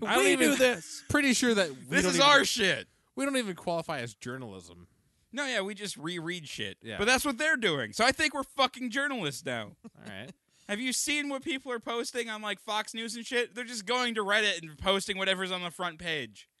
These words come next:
Speaker 1: That's what I would do if I worked at one of those places.
Speaker 3: We're, like, nobody does their own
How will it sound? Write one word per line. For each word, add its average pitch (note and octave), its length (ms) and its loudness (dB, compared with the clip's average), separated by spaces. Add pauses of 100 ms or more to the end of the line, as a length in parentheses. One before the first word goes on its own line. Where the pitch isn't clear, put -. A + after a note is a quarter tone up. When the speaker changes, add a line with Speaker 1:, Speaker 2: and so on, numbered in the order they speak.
(140)
Speaker 1:
That's F#2+ 220 -10
what F2 100 -8
I F#2 140 -8
would D#3 100 -10
do F#2 220 -18 (500)
if - 160 -16
I F#2 160 -8
worked E2 300 -16 (100)
at F#2+ 140 -12
one F#2+ 120 -14
of F2 60 -12
those F2+ 100 -14
places. G2+ 440 -16 (480)
Speaker 3:
We're, B3+ 180 -6 (140)
like, A#3+ 260 -6
nobody C4+ 400 -8
does G#3 240 -6
their G3+ 160 -2
own F#3+ 220 -8